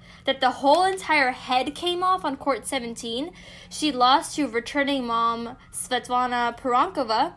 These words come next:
um, seven five, six three. And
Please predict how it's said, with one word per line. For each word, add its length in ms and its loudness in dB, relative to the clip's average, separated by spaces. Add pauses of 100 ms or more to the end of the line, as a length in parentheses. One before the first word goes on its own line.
(520)
um, 480 0
seven 340 -2
five, 240 0
six 360 -10
three. 320 -2
And 180 -4